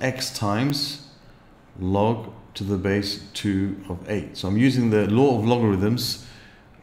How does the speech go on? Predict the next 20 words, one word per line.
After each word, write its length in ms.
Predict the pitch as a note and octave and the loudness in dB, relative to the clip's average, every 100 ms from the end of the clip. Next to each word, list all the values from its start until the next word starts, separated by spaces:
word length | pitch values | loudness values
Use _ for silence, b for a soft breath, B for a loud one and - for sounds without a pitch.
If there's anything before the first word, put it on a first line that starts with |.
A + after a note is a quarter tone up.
| - | -8
um, 220 | F2+ F#2 | -2 0
the 60 | F2+ | -2
power 320 | F2+ B2 A2 | 0 2 4
law. 180 | F2+ E2 | 2 0
So 160 | - E2+ | -4 0
log 560 | G2 A2 G#2+ - - | 4 4 2 -2 -12
to 100 | - | -6
the 80 | F#2 | -4
base 400 | F2+ F2+ F2+ - | 0 0 -2 -6
a 360 | F#2+ G2+ G2 F#2+ | -2 0 0 -2
of 300 | D#2+ E2+ E2 | -6 -8 -6
b 360 | E2+ G2 G2 F#2+ | -2 0 2 0
to 100 | F#2+ | -4
the 80 | E2 | -8
power 360 | - F2+ E2 | -8 -6 -4
of 200 | E2 D#2 - B B B B B B | -6 -8 -14 B B B B B B
c 580 | - - G2+ G2+ G2+ - | -10 -4 0 2 0 -4
is 300 | F2 E2 F2 | -8 -8 -6
equal 300 | F#2+ G2 F#2+ | -6 -4 -6
to 440 | E2+ F#2+ G2 G#2 | -2 0 0 0